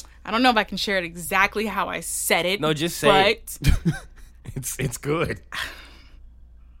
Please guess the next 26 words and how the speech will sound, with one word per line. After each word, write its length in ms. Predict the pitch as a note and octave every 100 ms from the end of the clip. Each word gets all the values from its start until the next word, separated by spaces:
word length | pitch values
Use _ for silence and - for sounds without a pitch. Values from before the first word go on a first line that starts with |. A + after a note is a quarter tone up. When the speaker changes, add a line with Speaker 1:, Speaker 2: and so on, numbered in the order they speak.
| - - - - - -
Speaker 1:
I 80 |
have 360 | F#3 E3+ E3+ F#3
a 60 | C4
cousin 760 | - F3+ D#3+ - F3+ A#3+ C4+ - -
who 360 | E3+ E3 E3+ E3
is 340 | E3+ E3 D#3
nine 300 | E3 F3 G3+
months 340 | G#3 F#3 G3 -
older 260 | E3 F3+
than 260 | F3+ F#3+ F3
me. 300 | D#3+ F3+ C#4+ - - -
And 80 | E3
for 100 | F3+
those 240 | F#3 F3
who 60 | F3+
don't 160 | F3+ D#3+
know 120 | F3
who 100 | F3+
I, 160 | F#3 -
how 240 | - F3
old 200 | - F3
I 100 | F3
am, 200 | E3 F3 -
I 140 | D#3
am 140 | D#3+
twenty-six. 800 | E3+ - F#3 F#3+ - E3 - -